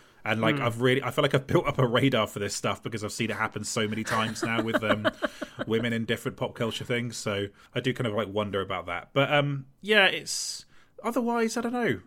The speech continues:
Speaker 1: I'm just sort of, I don't really, there's, like, a BioShock film being made. I don't think that should exist.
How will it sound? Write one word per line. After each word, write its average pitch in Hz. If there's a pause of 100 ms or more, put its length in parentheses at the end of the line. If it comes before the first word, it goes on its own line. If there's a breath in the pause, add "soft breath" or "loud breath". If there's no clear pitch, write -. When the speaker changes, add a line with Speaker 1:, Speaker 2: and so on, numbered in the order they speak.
(120)
Speaker 1:
I'm 196
just 226
sort 190
of, -
I 196
don't 226
really, 185
there's, 185
like, 180
a -
BioShock 185
film 190
being 175
made. 185
I 175
don't 185
think 165
that 156
should 170
exist. 170